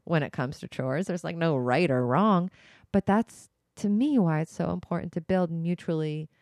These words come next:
respectful understanding of, like, well, how do we both want this to be? How can I give you grace and you give me grace and we just feel both respected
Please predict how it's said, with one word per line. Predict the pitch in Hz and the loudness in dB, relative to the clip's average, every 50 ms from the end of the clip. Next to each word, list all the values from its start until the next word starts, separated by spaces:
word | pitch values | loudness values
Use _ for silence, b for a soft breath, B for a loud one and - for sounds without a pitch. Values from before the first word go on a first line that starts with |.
| _ _ _ _ _ | _ _ _ _ _
respectful | - 160 170 175 160 - - - - - - 190 185 - - - - - - 170 165 156 156 - - - | -6 -2 -2 -2 -2 -4 -8 -18 -12 -6 -4 -2 -2 -4 -6 -16 -8 -2 0 0 2 0 0 -2 -2 -2
understanding | - 170 170 160 160 - - - - - - 180 190 214 226 208 170 151 143 143 147 147 - _ _ _ _ | 0 0 0 -2 -4 -6 -8 -14 -8 -4 0 2 4 4 4 2 2 0 -2 -2 -4 -6 -8 _ _ _ _
of, | - 175 170 165 165 156 160 | -2 0 0 0 0 -2 -2
like, | - - 160 - - - _ _ - | -4 -4 -6 -8 -12 -18 _ _ -6
well, | 175 190 190 | -4 -4 -4
how | 185 214 208 | -4 -2 -2
do | 208 | 0
we | 214 220 202 | 0 0 0
both | - 196 190 185 - _ | 2 2 2 2 0 _
want | - - - - | -8 -12 -10 -12
this | - - - | -14 -16 -14
to | - - | -14 -12
be? | - - - - _ _ | -10 -10 -12 -12 _ _
How | - 185 202 | 0 0 0
can | - 226 208 196 | 0 0 0 2
I | 185 170 | 0 0
give | - - 160 156 156 160 | 0 -2 -2 -2 -2 0
you | 196 226 220 | 0 0 0
grace | - - 156 151 147 147 160 175 - - - b b b b b b b b | 0 -4 -6 -4 -4 -4 -4 -6 -10 -16 -20 b b b b b b b b
and | 165 175 180 196 | -6 -4 -2 -2
you | 208 | 0
give | 180 190 175 160 160 | 0 0 -2 -2 -2
me | 180 185 202 208 | 0 0 0 0
grace | 185 - 160 151 151 147 156 - - - - b b b b b b b b b b _ | 0 0 -2 -2 -2 -4 -6 -8 -14 -20 -20 b b b b b b b b b b _
and | - 170 160 160 165 160 156 156 170 - _ _ _ _ _ | -2 0 0 0 0 -2 -4 -8 -12 -14 _ _ _ _ _
we | - 165 170 175 | -8 -4 -4 -2
just | - 185 175 160 - - _ | 0 -2 -2 -4 -6 -10 _
feel | - 180 175 170 170 165 - - _ _ _ _ | -2 0 0 2 0 -2 -4 -6 _ _ _ _
both | 160 156 170 170 165 - - 165 | -2 2 4 4 4 2 0 -4
respected | 151 - - - 160 147 - - - - - - | -6 -4 -4 -6 -6 -6 -6 -10 -12 -12 -14 -16